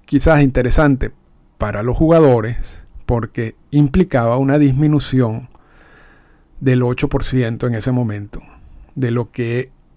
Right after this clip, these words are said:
de los ingresos que iban dirigidos a salarios. ¿Ok? Vamos a ver después qué, qué ha pasado con eso.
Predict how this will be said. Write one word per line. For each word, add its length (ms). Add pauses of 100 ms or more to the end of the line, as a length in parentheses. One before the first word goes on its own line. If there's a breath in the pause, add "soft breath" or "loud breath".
(260)
de 520
los 160
ingresos 540
que 160
iban 280
dirigidos 840
a 120
salarios. 760 (1500)
¿Ok? 200 (2250 soft breath)
Vamos 240
a 40
ver 140
después 420 (600 soft breath)
qué, 200 (100)
qué 100
ha 80
pasado 360
con 160
eso. 220